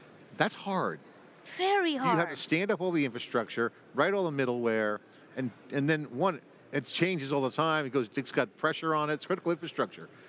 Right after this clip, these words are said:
Speaker 1: So the question w-, we're seeing, or the question that I'm
Speaker 2: Yeah.
Speaker 1: asking, 'cause people are asking me, is that I'm gonna build, I wanna build the best A I apps.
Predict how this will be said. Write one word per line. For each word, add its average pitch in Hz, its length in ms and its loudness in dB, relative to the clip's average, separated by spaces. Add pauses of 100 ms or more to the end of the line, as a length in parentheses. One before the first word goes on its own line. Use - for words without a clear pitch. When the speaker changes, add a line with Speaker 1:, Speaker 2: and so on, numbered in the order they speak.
(200)
Speaker 1:
So 156 120 0
the 143 100 -2
question 175 500 -2 (100)
w-, 113 180 -6
we're 123 180 0
seeing, 143 440 0
or 113 140 -2
the 127 80 2
question 123 240 -2
that 104 100 -2
I'm 127 140 2
Speaker 2:
Yeah. 120 160 -2
Speaker 1:
asking, 110 340 -4 (240)
'cause 113 100 -8
people 110 200 -2
are 104 100 0
asking 117 260 -4
me, 143 260 0 (360)
is 123 120 -6
that 127 160 2 (360)
I'm 190 220 4
gonna 196 160 2
build, 156 340 2
I 143 120 4
wanna 175 260 2
build 147 240 2
the 120 80 -4
best 147 340 0
A 147 160 4
I 123 200 0
apps. 107 420 -2